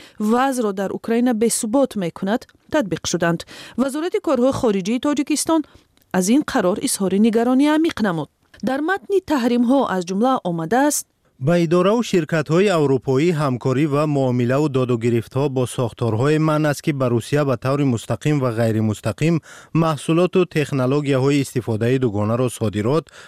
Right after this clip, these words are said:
Speaker 2: فروش، تأمین و انتقال می‌دهند. همکاری مستقیم و غیر مستقیم با تشکیلات استفاده کننده نظام میر در خارجه و دیگر خدمات مانند به آن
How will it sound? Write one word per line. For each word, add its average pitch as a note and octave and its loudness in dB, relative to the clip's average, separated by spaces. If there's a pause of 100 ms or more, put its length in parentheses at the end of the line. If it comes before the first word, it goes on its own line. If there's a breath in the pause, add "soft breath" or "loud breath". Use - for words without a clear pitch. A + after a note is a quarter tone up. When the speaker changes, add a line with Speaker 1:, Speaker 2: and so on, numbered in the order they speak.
Speaker 2:
فروش، C#3 0
تأمین A#2+ -2
و A#2 -4
انتقال C3+ -2
می‌دهند. F#2 -6 (360 loud breath)
همکاری F3+ 0
مستقیم F3 -2
و D3 0
غیر B2+ 0
مستقیم B2+ -2
با C#3 0
تشکیلات C3 -2 (440 loud breath)
استفاده D#3 0
کننده D3+ 0
نظام D#3 2
میر E3 2
در C3 0
خارجه A2+ 0
و D#3 0
دیگر C#3+ 0
خدمات C3+ -2
مانند C3 0
به B2+ 0
آن C#3+ 0